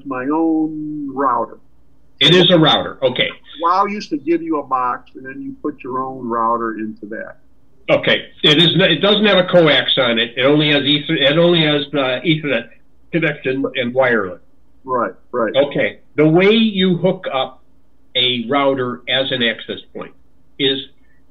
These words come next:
Speaker 2: is a little tricky. Okay, but if you want to be able to make it work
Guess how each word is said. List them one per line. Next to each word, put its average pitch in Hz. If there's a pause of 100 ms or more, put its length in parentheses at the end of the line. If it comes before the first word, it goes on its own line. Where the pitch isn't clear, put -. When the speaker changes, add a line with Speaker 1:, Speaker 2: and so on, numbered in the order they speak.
(200)
Speaker 2:
is 151
a 156
little 190
tricky. - (760)
Okay, 123 (880)
but 131 (360)
if 151
you 156
want 180
to 190
be 175
able 175
to 147
make 151
it 160
work 143